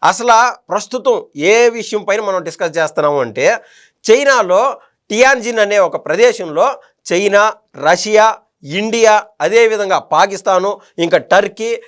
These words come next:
ఇలాంటి ఇరవై దేశాలు అక్కడ మీట్ అయినాయి. ఈ సందర్భంగా మొత్తం సోషల్ మీడియా కానీ,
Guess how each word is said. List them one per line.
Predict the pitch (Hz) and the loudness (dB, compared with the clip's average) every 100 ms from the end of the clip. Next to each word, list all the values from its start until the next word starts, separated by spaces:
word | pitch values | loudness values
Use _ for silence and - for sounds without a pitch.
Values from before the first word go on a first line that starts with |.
| _ | _
ఇలాంటి | 180 220 220 | 0 0 -2
ఇరవై | 226 208 | -6 -4
దేశాలు | 196 214 254 | -2 -2 -2
అక్కడ | 208 | -2
మీట్ | 160 160 165 | -8 -6 -6
అయినాయి. | 156 143 143 156 - _ _ 165 | -6 -6 -8 -14 -18 _ _ -2
ఈ | 202 | 0
సందర్భంగా | 208 220 254 226 226 | 0 0 0 0 0
మొత్తం | 180 185 277 220 | 0 0 0 2
సోషల్ | 226 208 226 | 0 0 -2
మీడియా | 202 180 | 0 2
కానీ, | 165 160 220 | 0 -4 -6